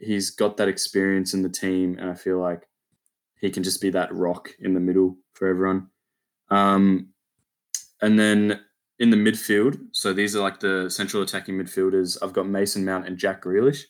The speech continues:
I feel like Jack Grealish has been too class to not put in the squad. I feel like he needs to be there. Um, left wing slash left mid, depending whether they wanna play Raheem Sterling.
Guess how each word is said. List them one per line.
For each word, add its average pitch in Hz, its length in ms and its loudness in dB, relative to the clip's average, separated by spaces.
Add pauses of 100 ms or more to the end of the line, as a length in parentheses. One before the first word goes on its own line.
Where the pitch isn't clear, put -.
(400)
I 104 60 -2
feel 123 100 4
like 107 120 -4
Jack 98 240 -2
Grealish 95 280 0
has 92 140 -8
been 90 180 -4
too 95 280 -2
class 85 460 -6
to 95 80 -4
not 87 120 -8
put 87 140 -8
in 85 100 -4
the 80 80 -8
squad. 85 380 -4 (540)
I 90 60 -4
feel 90 140 -4
like 85 140 -4
he 87 40 -2
needs 85 240 -2
to 82 80 -6
be 85 160 2
there. 85 300 -2 (440)
Um, 92 580 2 (160)
left 110 280 2
wing 110 320 4
slash 101 360 0
left 101 240 -2
mid, 107 260 0 (100)
depending 95 300 -4
whether 95 140 -2
they 95 60 0
wanna 95 140 -2
play 95 320 0
Raheem 98 380 0
Sterling. 117 500 -2